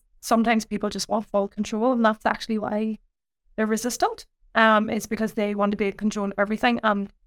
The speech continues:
they're a little bit, um, fearing the unknown.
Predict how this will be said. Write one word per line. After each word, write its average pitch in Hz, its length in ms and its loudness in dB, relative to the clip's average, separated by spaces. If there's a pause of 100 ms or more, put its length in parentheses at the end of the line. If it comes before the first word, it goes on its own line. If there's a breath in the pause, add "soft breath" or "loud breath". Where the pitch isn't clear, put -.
they're 202 220 0
a 208 100 -2
little 208 220 2
bit, 202 400 -4
um, 196 220 0
fearing 220 520 2 (420)
the 208 100 0
unknown. 196 460 0